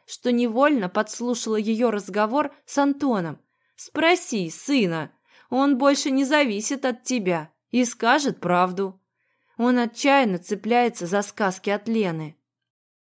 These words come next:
«У меня на руках заключение врачей!» «Купленное! Но меня это уже не касается. Не переживай о деньгах. Лена молодая, со здоровыми нервами.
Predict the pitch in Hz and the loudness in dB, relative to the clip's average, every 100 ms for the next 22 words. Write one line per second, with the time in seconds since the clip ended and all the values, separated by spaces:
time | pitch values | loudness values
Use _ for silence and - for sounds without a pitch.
0 | _ _ _ - 285 311 302 302 285 226 | _ _ _ 0 4 4 6 4 4 4
1 | 277 302 269 370 339 - 175 220 240 294 | 4 4 4 8 8 8 0 0 2 0
2 | 277 349 285 277 277 330 - - 339 208 | 4 4 4 2 2 2 2 2 4 4
3 | 156 _ _ _ _ _ _ _ - 311 | 0 _ _ _ _ _ _ _ 0 6
4 | 359 370 311 330 311 311 311 285 269 302 | 6 6 4 2 2 0 0 0 2 2
5 | 247 156 _ _ _ - 226 294 285 302 | 2 -2 _ _ _ -2 2 4 6 6
6 | 311 320 285 254 247 233 269 262 269 262 | 4 4 2 0 0 0 0 2 0 0
7 | 262 262 269 190 - 160 - _ _ - | 0 2 2 0 -6 -8 -10 _ _ -4
8 | 254 254 262 247 240 247 226 254 247 180 | 0 2 2 0 2 0 2 2 4 2
9 | 180 202 196 202 165 - _ _ _ 240 | -2 -4 0 0 0 -4 _ _ _ -2
10 | 240 294 320 226 165 175 180 165 175 214 | 2 4 2 0 0 2 4 4 4 6
11 | 262 226 220 220 _ - 254 202 233 226 | 4 2 -4 -8 _ 0 0 6 6 8
12 | 254 262 185 170 170 175 214 214 202 185 | 6 4 -2 -2 -2 0 0 0 -2 -6
13 | - | -10